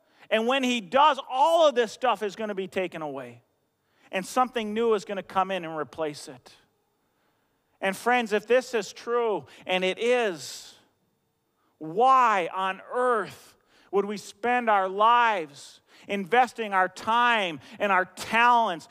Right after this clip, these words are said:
and our treasures in things that are temporary and passing away? John says, "Don't make that investment. It's a bad investment."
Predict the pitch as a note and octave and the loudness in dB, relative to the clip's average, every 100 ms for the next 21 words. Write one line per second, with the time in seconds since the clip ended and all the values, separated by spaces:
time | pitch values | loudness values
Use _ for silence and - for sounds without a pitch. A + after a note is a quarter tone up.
0 | - G#3 A3 G3 F#3 - - B3 B3+ G#3 | -12 -2 2 2 0 -6 0 2 2 -2
1 | G3+ G3 G3+ F#3+ B3+ C4 B3 A3 G3 F3+ | -4 -4 -6 -6 -4 -2 0 2 2 2
2 | - - B3+ C#4 - A#3 F#3+ G3+ G3 F#3+ | -4 -6 -2 -2 -2 0 2 2 0 -4
3 | - - A#3+ A#3+ - A3 F#3+ F#3+ A3+ B3 | -8 -2 0 0 -6 -8 -4 -2 0 -2
4 | E3+ C#3 _ _ _ _ _ _ _ _ | -4 -10 _ _ _ _ _ _ _ _
5 | _ _ _ _ _ _ _ _ _ _ | _ _ _ _ _ _ _ _ _ _
6 | _ _ _ _ _ _ _ _ _ _ | _ _ _ _ _ _ _ _ _ _
7 | _ - A#3 A3 A3 G#3 E3 C3 G#3 A#3 | _ -8 -2 0 0 -4 -6 -6 -4 -2
8 | G3+ E3+ F#3+ G#3+ G3+ E3+ F3 D#3 F3+ G#3 | -2 -4 -4 -4 -4 -4 -6 -2 0 -2
9 | - F3 E3 E3 C#3+ F#3+ F#3+ F3 D#3 B2+ | -4 -12 -8 -8 -6 -6 -4 -6 -10 -10
10 | D#3 D3 - C3 G2+ - | -12 -12 -16 -18 -20 -20